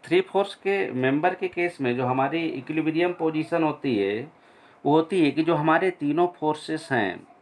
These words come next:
suppose that ये कोई आपका बॉडी है और इस पर हमारे तीन फोर्स लग रहे हैं, so जो आपके तीनों फोर्स हैं वो हमारा एक ही लाइन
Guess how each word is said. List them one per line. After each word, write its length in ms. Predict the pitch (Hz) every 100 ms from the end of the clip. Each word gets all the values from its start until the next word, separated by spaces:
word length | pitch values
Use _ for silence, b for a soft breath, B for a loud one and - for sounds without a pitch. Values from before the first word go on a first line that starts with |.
| - - - - - - - _ _
suppose 340 | 120 120 127 131
that 220 | 120 110
ये 120 | 120 123
कोई 260 | 127 131
आपका 360 | 127 120 - 127 127 -
बॉडी 320 | 117 113 120 135
है 280 | 101 95 - - -
और 140 | 120 117
इस 100 | 117
पर 180 | - 143
हमारे 320 | 143 143 151 147
तीन 200 | 131 143 143
फोर्स 300 | 143 147 -
लग 160 | 135 127
रहे 240 | 120 107
हैं, 300 | 107 123 156 _ b b b -
so 240 | 135 131 120
जो 140 | 147 165
आपके 420 | 151 147 - 170 -
तीनों 280 | 135 139 160 -
फोर्स 340 | 151 151 - 117
हैं 300 | 110 120 147
वो 240 | 139 170
हमारा 480 | 151 131 127 131 160 160 127
एक 260 | 139 131 156
ही 120 | 160
लाइन 340 | 147 131 131